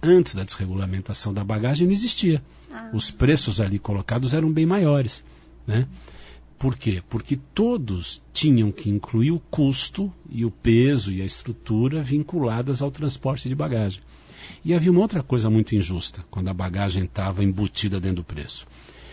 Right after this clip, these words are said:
Speaker 1: E eu dou o exemplo, eh, que eu vivi hoje.
Speaker 2: Hum.
Speaker 1: Eu, eh, vim pra cá hoje, a Maringá, trabalhar o dia inteiro, agora no fim do dia eu vou embora, e eu vim sem bagagem, nem mochila eu trouxe.
Speaker 2: Hum.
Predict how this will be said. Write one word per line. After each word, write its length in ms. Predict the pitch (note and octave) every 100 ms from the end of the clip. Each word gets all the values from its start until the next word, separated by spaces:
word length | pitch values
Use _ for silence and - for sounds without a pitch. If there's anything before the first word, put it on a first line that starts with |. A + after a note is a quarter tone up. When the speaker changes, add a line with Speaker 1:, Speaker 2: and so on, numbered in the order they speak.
| - - -
Speaker 1:
E 40 | G2
eu 100 | G2+
dou 180 | G#2+ C3
o 60 |
exemplo, 800 | A#2+ A2+ B2 - D3 D#3+ F3+ F#3 -
eh, 320 | B2+ B2 B2 A#2
que 80 | B2+
eu 60 |
vivi 200 | A#2+ D3
hoje. 280 | E3 C3 - - - -
Speaker 2:
Hum. 200 | G3+ F#3 F3 -
Speaker 1:
Eu, 400 | A#2 C3+ F3 - -
eh, 260 | A#2+ A#2 G#2
vim 200 | A2 A2
pra 180 | G#2
cá 200 | G#2 A2
hoje, 300 | G2+ G2 F#2+
a 40 | G2+
Maringá, 480 | G2+ G#2+ G#2 A#2 D3
trabalhar 540 | A#2 G2+ G#2 F2+ G#2
o 80 | F#2+
dia 140 | A2
inteiro, 440 | C3 - G#2 E3+ G#2
agora 260 | F#2+ F#2+
no 100 | F#2+
fim 200 | - G2+
do 100 | F#2
dia 160 | F2 G2
eu 40 |
vou 120 | F#2
embora, 460 | C3+ A#2 G#2+ C#3+ G#3+
e 60 | A3
eu 80 | A#2+
vim 120 | F#2
sem 200 | - A2+
bagagem, 520 | F#3+ F3+ G3+ F#3+ D#2+
nem 160 | F#2 D3
mochila 400 | G3 - B2+ G#2
eu 40 |
trouxe. 440 | G2 E2 - -
Speaker 2:
Hum. 40 | G#3